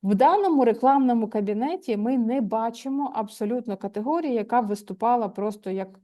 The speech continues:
хоча б як несущою світло з точки зору рентабельності, тому що мало хто з наших рекламодавців хоче просто продажі, дуже рідко таке буває, вони хочуть, е, ще рентабельні продажі.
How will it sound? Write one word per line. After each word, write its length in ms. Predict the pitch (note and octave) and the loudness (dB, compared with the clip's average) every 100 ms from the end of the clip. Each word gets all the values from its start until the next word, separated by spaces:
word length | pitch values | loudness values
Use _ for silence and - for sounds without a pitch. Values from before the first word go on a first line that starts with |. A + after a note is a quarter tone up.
| _ | _
хоча 440 | _ G3+ G3 A3 | _ -8 -2 -2
б 60 | G#3 | -2
як 160 | F#3 F#3 _ - | -8 -10 _ -16
несущою 1000 | G3+ G3+ G#3 - D4 D#4+ D#4+ - C4+ B3+ | -6 -2 -2 -4 -2 -2 -4 -8 -6 -4
світло 840 | A#3+ - G#3 G#3 A#3+ - G3 F#3+ - _ | -6 -10 -4 -2 -2 -2 -2 -2 -10 _
з 100 | - | -8
точки 380 | G3 G3 - F#3 | -6 -6 -8 -4
зору 320 | G3+ A#3 G#3+ | 0 0 0
рентабельності, 720 | G3+ G#3 A3+ G#3+ F#3+ F3+ - | -4 -4 -2 -2 -4 -12 -14
тому 180 | - A3+ | -8 -8
що 180 | A3+ G#3 | -6 -4
мало 280 | G#3+ B3 G#3+ | -2 0 -2
хто 180 | G#3+ F#3+ | -6 -8
з 40 | |
наших 360 | G3 F#3+ F#3+ - | -8 -8 -10 -12
рекламодавців 720 | - A3 C4 F4 F4+ D#4+ B3 | -10 -8 -4 -2 -2 -2 -4
хоче 220 | A#3+ A#3+ | -2 -4
просто 440 | G#3+ A#3 A3 - | 0 0 0 -6
продажі, 560 | G3 A#3+ C4+ C4+ B3+ B3+ - - _ _ | -6 -4 -2 -2 -4 -6 -8 -20 _ _
дуже 240 | G#3+ A#3+ A#3 | -2 2 2
рідко 280 | G3 - | 0 -6
таке 220 | F#3 F#3+ G3+ | -8 -6 -4
буває, 500 | A3 B3+ E4+ D#4+ D4 _ _ | -2 0 2 0 -2 _ _
вони 300 | G3 G#3+ B3+ | -8 -4 -4
хочуть, 500 | B3+ B3 - A3 - | -2 -4 -2 -8 -4
е, 160 | G3+ F#3+ | -4 -4
ще 240 | - A#3 | -2 0
рентабельні 680 | A3 G#3+ G#3 G#3+ F3+ F3 E3 | 0 -2 0 0 0 -8 -10
продажі. 560 | - E3+ F3 E3 E3 | -8 -8 -8 -10 -12